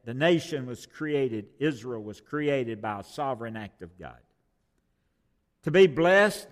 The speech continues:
God established Israel's national geography boundaries. The landline was drawn by God himself.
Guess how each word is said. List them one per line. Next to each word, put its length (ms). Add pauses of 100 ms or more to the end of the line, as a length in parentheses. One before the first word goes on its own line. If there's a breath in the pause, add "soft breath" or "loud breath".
(100)
God 260
established 640 (100)
Israel's 760
national 600 (140)
geography 760
boundaries. 840 (1800)
The 60
landline 720
was 140
drawn 420
by 140
God 380
himself. 840